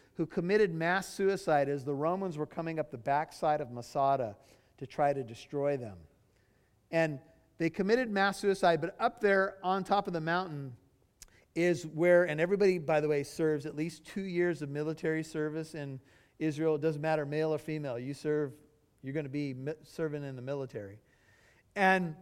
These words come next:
you go up there and you make a commitment on top of Masada, and here's essentially what they say. "Never again." And what they mean,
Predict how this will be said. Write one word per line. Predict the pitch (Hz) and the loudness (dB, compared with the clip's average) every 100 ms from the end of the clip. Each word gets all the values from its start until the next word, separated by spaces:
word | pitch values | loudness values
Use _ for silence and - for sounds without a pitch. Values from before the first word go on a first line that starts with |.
| - - | -16 -4
you | 180 | 2
go | 165 208 | 6 8
up | 226 | 8
there | 226 202 | 4 2
and | 185 | 0
you | 190 | 2
make | 226 226 | 2 0
a | |
commitment | 190 - 214 240 170 196 | -8 -4 0 0 0 -2
on | 165 156 | -2 -4
top | 175 185 185 | 2 2 2
of | 175 147 | -2 -6
Masada, | 156 - 170 165 143 | -6 2 4 4 2
and | 123 127 | -2 -2
here's | 175 196 165 | 2 2 2
essentially | 165 - - 175 165 151 | -6 -10 -6 -6 -4 -6
what | 139 139 | -6 -6
they | 131 | -6
say. | 131 143 117 92 _ _ _ _ _ _ - | -6 -8 -8 -14 _ _ _ _ _ _ -18
"Never | 123 139 156 160 147 160 156 156 - _ _ _ _ | -12 0 4 4 4 2 2 -2 -14 _ _ _ _
again." | 139 131 127 110 98 87 85 _ _ _ _ _ _ _ _ _ - | -6 -4 -4 -6 -12 -20 -20 _ _ _ _ _ _ _ _ _ -6
And | 147 | -2
what | 190 | 0
they | 180 165 | 0 0
mean, | 165 214 226 175 151 160 | -2 0 2 0 -2 -4